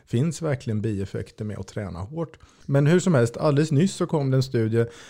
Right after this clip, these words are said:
jag tror man ska säga Ljungmalm heter han som har den som del i sin avhandling. Jag tror att den också var från Göteborg, där de följt sådana som själva valt att, att vardagslöpa, alltså vardags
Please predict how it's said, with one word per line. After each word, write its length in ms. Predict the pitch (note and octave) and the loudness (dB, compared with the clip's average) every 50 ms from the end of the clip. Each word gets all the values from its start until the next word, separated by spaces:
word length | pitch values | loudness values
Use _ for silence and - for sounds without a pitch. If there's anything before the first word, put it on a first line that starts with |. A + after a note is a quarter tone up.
| - _ _ | -20 _ _
jag 160 | - B2+ B2 | -8 -8 -4
tror 120 | - C#3 C3 | -2 -2 0
man 160 | C3 B2+ A#2+ | 0 -2 -2
ska 180 | - - B2+ | -2 -4 -6
säga 360 | B2 - B2+ A#2+ A#2 A#2 A2+ - | -4 -2 -2 0 2 0 0 0
Ljungmalm 960 | - A#2 A2+ B2+ D3 D#3 C#3 B2+ G#2+ G2+ G2+ A2 C3 D3 D#3 D3 C#3 C3 A#2 | -2 -2 2 2 2 2 2 2 0 0 0 0 0 0 0 0 0 0 0
heter 320 | G2+ A2 G#2 G2+ - A#2+ | 0 0 -4 -4 -4 -2
han 200 | A2+ G#2+ G2+ F#2+ | -2 -2 -4 -4
som 160 | - - A2+ | -4 -4 -4
har 160 | G#2 G2 G2 G2+ | -4 -4 -4 -4
den 140 | G#2+ G#2 | -4 -4
som 180 | G2 A2+ A2 G2+ | -4 -4 -4 -4
del 200 | G2+ G2 G2 G#2+ | -4 -4 -4 -4
i 60 | A2 | -4
sin 180 | - G2+ F#2 F#2 | -4 -6 -8 -6
avhandling. 760 | F#2+ C3 C3 C3 A2+ F#2+ F#2 F#2 F#2+ F#2 F#2+ G#2+ B2+ C3+ C3 | -4 -2 -2 -2 0 -2 -2 -4 -6 -4 -4 -4 -4 -4 -4
Jag 120 | A#2+ A#2+ | -4 -6
tror 180 | - - D#3 D3+ | -4 -4 -4 -4
att 80 | C3 C#3 | -2 -2
den 120 | C3 B2+ | -2 -2
också 260 | A#2+ A2+ - - C#3+ | -2 -4 -6 -8 -8
var 100 | D3 C#3+ | -6 -6
från 180 | B2+ - C#3+ C#3 | -6 -6 -6 -4
Göteborg, 500 | C3+ C3 C3 - C3 A2+ G2 G2 G2+ F#2+ - - - _ _ | -4 -6 -6 -6 -8 -6 -4 -6 -6 -8 -12 -20 -20 _ _
där 120 | - C#3+ C#3 | -2 0 0
de 180 | D3+ D#3 D3+ | 0 -2 -4
följt 580 | C3 - - C3 C#3 B3 C#4 C4+ G#3+ - - - | -6 -4 -2 0 0 0 0 -2 -2 -4 -6 -14
sådana 340 | - - C3 G#2+ G#2+ A2 A2 | -8 -4 -4 -2 -2 -2 -2
som 180 | B2+ B2 A#2 | -2 -2 -4
själva 560 | - - - D#3 D#3 C#3 A#2 G#2+ G#2+ D3 G#3 A3+ | -4 -4 -4 -2 -2 0 -2 0 0 0 0 2
valt 440 | E3+ A#2 G2+ F#2+ G2+ G2+ - - | 2 2 2 0 -2 -4 -6 -6
att, 260 | C#3 C#3+ D3 - - D#3+ | -6 -6 -6 -6 -6 -2
att 260 | D3 D3 D3+ C#3+ C3+ | 0 2 2 0 0
vardagslöpa, 1300 | C3 C3 C3 B2+ C#3 E3 D#3+ C#3 A2+ G2+ G#2+ G#2 G2+ - - - - A2 G#2 F#2+ F2 - - - F2 | -4 -10 -8 -2 2 4 4 4 4 4 2 0 0 -2 -6 -6 -2 0 0 0 -2 -6 -8 -10 -8
alltså 220 | - G#2 - C3 | -8 -8 -6 -6
vardags 580 | A#2+ B2 C3 A#2 G#2 G2 G2+ G2+ G2 - - | -4 -2 -2 -4 -4 -4 -6 -8 -8 -10 -12